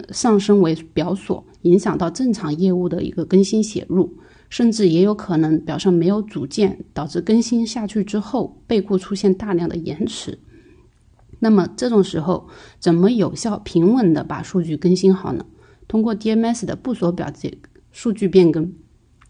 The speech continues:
我们目前可以支持无索引 circle 自动转为通过组件或者唯一键分批扫描、分批执行的方式，以索引高效执行，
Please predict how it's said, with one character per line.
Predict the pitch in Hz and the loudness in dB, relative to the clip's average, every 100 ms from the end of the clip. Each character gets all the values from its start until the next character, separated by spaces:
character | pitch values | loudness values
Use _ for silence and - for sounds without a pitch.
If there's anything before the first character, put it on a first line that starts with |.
| _ _ _ - - _ | _ _ _ -20 -20 _
我 | - | 0
们 | 175 185 | 6 6
目 | 196 247 | 6 2
前 | 233 170 165 | 2 0 0
可 | 170 190 | 2 2
以 | 190 | 2
支 | - 208 | 0 -6
持 | 208 - 156 | -8 -6 -6
无 | - 170 190 | -4 -4 -2
索 | 208 185 | 0 4
引 | 190 160 | 4 2
circle | - 180 - - - | 0 -2 -2 -12 -10
自 | - 269 | -6 -4
动 | 214 165 | 0 0
转 | - - 180 | 0 -6 -8
为 | 175 - - | -8 -10 -8
通 | - 208 | -4 -2
过 | 214 | -2
组 | - 160 147 | -4 -4 -6
件 | - 240 202 | -4 -4 -4
或 | - - 185 | -6 -4 -2
者 | 151 | -2
唯 | 147 165 | -4 -2
一 | 185 202 | -2 -2
键 | 226 196 - - | -2 -4 -6 -10
分 | - 240 240 | 0 2 2
批 | 247 | -4
扫 | - 147 | -8 -8
描、 | 156 143 - - _ _ | -6 -6 -8 -18 _ _
分 | 233 240 | 0 0
批 | 240 220 | 0 -6
执 | - 156 | -6 -4
行 | - 156 | 0 0
的 | 151 | 0
方 | 156 185 | 0 -2
式， | 190 - 170 - - - - | 0 -4 -6 -8 -20 -18 -4
以 | 170 170 | -2 -4
索 | - 170 226 | -2 0 2
引 | 202 - | 2 2
高 | 185 | -2
效 | 202 233 165 | -2 -6 -6
执 | - | -8
行， | 147 - | -8 -8